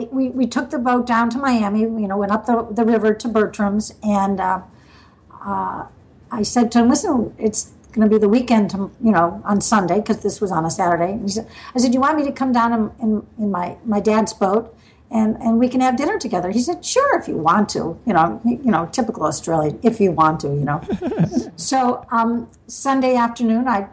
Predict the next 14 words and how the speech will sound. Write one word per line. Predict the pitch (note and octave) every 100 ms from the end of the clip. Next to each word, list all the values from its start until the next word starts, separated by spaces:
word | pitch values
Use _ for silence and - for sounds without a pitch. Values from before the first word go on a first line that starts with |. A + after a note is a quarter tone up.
| -
I | G#3+
took | G#3+ A#3
Pam's | - G#3 F#3
pony | - G3+ F#3+
out, | F3+ G3+ D4 -
and | G#3 G3+ G3
I | - F3+
took | - A3+ G3+
it | - -
down | - F3+
to | F#3
Miami, | F#3 E3 E3 G3 A3+
and | G3
I | D#3+